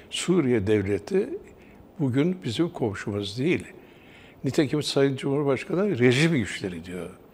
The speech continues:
Suriye devletinin güçleri de demiyor. Diyemiyor. Ama hala bugün Suriye kendi topraklarının yüzde sekseninde aşağı yukarı kontrol edebilir halde.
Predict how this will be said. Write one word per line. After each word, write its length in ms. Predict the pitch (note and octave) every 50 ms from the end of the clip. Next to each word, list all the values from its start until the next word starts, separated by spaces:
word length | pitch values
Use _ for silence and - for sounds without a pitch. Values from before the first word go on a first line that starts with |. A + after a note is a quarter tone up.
| - - - - - - - - - -
Suriye 460 | - - - D#3 D3+ C#3 C3 C3 A#2+ A#2
devletinin 460 | A#2 A#2 A2 A2+ - - B2+ A#2+ A#2
güçleri 340 | A2 G2+ - - C#3+ D3 E3
de 160 | F3+ E3+ D#3+
demiyor. 300 | E3 D#3 D3 A#2+ F#2 E2 - - - - - - - - - - - - - - -
Diyemiyor. 480 | A2 A2+ C#3 E3 G3+ G3 C3 G2+ F2+ E2+ - - - - - - - - - - -
Ama 180 | - B2 B2 A#2
hala 400 | A#2+ C3 E3 F3+ D3 C#3+ C3 A#2+
bugün 340 | B2 A2 B2 D3+ E3 - -
Suriye 520 | - - - C#3+ B2+ A#2 A2+ A#2+ D3 G#3 A3+ A#3+ - - - - - - -
kendi 280 | - C3 C3 C#3 D#3+
topraklarının 580 | C3+ - B2+ G#2+ - B2 A2+ - - B2+ C3 C3
yüzde 280 | A2+ A2 A2+ A#2+ B2 G#2+
sekseninde 640 | - B2+ G#2+ - - - A#2 G#2 G#2+ A#2+ C3+ B2
aşağı 320 | G#2+ - - - C3 A#2+ A2
yukarı 360 | F#2 - - A2+ C#3+ D3 C#3+ - - - - - - - - - - - - - -
kontrol 360 | - C3 A2 - - E3+ E3+
edebilir 400 | D3 A#2 A#2 G#2 A#2 C3+ D#3+ -
halde. 380 | - F3+ D#3 B2 G2 - F#2+